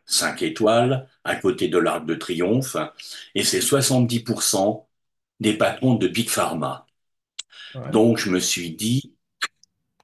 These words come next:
Speaker 1: là, il va falloir que je les prenne où ils sont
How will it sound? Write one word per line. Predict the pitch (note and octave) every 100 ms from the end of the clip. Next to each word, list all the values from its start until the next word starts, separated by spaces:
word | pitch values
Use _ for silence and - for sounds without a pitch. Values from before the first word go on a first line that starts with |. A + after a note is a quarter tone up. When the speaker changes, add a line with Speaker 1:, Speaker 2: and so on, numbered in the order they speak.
| _ -
Speaker 1:
là, | G2+ G#2+ B2 -
il | A2 E2+
va | F#2+
falloir | - F#2 G#2 B2+ -
que | A2
je | - F2+
les | F2
prenne | - G#2 A2 C3+ D3 D3+ - _ _ _ _ _
où | - D3+
ils | C#3+
sont | - - F2+ A#2